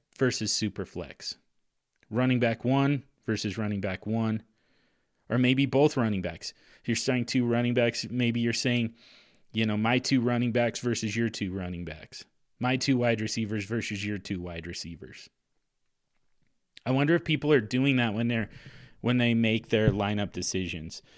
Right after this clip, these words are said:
And this is not meant to be rhetorical. I, I'm genuinely curious. I, I just, I, I wonder what the calculus looks like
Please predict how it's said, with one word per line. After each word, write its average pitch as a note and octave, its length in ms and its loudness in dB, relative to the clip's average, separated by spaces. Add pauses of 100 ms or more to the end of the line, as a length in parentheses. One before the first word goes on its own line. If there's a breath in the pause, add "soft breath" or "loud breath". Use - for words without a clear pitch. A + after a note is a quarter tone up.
(220 soft breath)
And B2+ 340 4 (160)
this D3 360 4
is B2 100 0
not A#2+ 260 2
meant A#2+ 220 0
to A#2+ 80 -4
be A#2 140 0
rhetorical. G2+ 840 -2 (420)
I, B2+ 300 4
I'm C3 200 4
genuinely B2+ 640 2
curious. G#2 880 -2
I, G#2 240 0
I G#2+ 140 0
just, G#2 380 -2 (580 soft breath)
I, A#2 320 0
I A2 140 2
wonder A2+ 800 2 (100)
what B2 300 2
the A#2+ 80 -2
calculus A#2 680 0
looks C#3 240 0
like - 460 -10